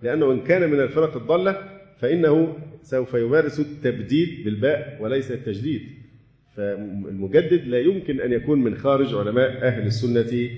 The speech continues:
والجماعة، خاصة في ضوء ما أسلفنا في قوله تعالى: "وجعلنا للمتقين إماما". آه، السلفية هي طريق عزة، يعني، المسلمين.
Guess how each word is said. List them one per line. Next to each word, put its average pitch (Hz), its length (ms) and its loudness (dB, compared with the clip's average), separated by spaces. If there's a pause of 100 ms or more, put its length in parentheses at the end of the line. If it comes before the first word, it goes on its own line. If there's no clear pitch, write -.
(280)
والجماعة، 117 960 2 (340)
خاصة 131 320 -4
في 110 80 -8
ضوء 113 340 -2
ما 120 440 -2
أسلفنا 123 800 -2
في 113 220 -4
قوله 117 320 2
تعالى: 117 220 -2
"وجعلنا 107 500 2
للمتقين 120 720 2 (720)
إماما". 110 420 6 (760)
آه، 110 420 -2
السلفية 147 600 2
هي 185 280 6 (360)
طريق 170 480 2 (400)
عزة، 151 600 4 (320)
يعني، 123 540 0
المسلمين. 107 800 -2